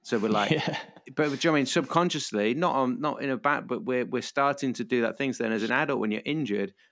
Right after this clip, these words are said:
Speaker 1: I'm gonna go find the physio or the chiro or the osteo. I'm gonna find someone to fix me, and
Speaker 2: Mm.
Speaker 1: trying to go, trying to understand that no one knows your body better than you, but you gotta start listening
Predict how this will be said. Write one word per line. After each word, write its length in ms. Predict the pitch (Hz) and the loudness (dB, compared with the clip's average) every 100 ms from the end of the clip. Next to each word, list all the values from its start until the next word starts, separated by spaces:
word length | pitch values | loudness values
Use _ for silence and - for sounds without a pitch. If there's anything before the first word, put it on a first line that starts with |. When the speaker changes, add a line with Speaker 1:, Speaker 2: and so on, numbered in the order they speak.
| - | -6
Speaker 1:
I'm 160 | 123 139 | -2 0
gonna 140 | 131 | 0
go 220 | 120 117 | 2 0
find 580 | 113 - _ - 113 107 | 0 -8 _ 0 2 2
the 80 | 101 | -2
physio 480 | - 143 117 123 113 | -2 -2 2 2 2
or 140 | 98 | 0
the 80 | 90 | -2
chiro 500 | - 120 117 110 101 | 0 2 4 2 0
or 80 | 92 | 0
the 100 | 104 | -2
osteo. 300 | 113 - 95 | -2 -2 -4
I'm 80 | 120 | -2
gonna 140 | 117 | -4
find 420 | - 120 113 110 | -2 -2 0 -2
someone 480 | 110 135 120 101 95 | -4 -2 -2 -2 -4
to 80 | - | -8
fix 440 | - 110 - - - | -8 -8 -8 -14 -6
me, 420 | 101 104 131 147 _ _ _ _ - | -4 -2 -4 -6 _ _ _ _ -6
and 240 | 104 104 | -4 0
Speaker 2:
Mm. 280 | 110 - - - _ _ | 0 0 -6 -20 _ _
Speaker 1:
trying 320 | - 123 123 117 | -2 0 0 -2
to 120 | 101 | -4
go, 400 | 107 107 104 101 | 0 0 0 -2
trying 300 | - 123 120 | -4 -4 -2
to 100 | 117 | -2
understand 520 | 110 107 113 110 104 | -4 -4 -2 0 0
that 240 | 104 95 _ _ _ _ _ _ 107 | 0 -2 _ _ _ _ _ _ -4
no 380 | 127 147 165 | 0 2 4
one 320 | 151 123 117 117 | 4 2 4 2
knows 340 | 117 113 101 | 4 2 2
your 220 | 110 104 | 0 2
body 320 | 113 117 98 | 2 0 0
better 360 | 95 101 - - | -2 -4 -4 -6
than 220 | 95 92 | -2 0
you, 380 | 92 98 127 135 | 0 0 -2 -4
but 80 | 104 | -4
you 80 | 95 | -2
gotta 220 | 107 101 | -2 -4
start 340 | - 104 95 | -4 -2 -2
listening 460 | 92 95 - 101 | -2 -6 -6 -4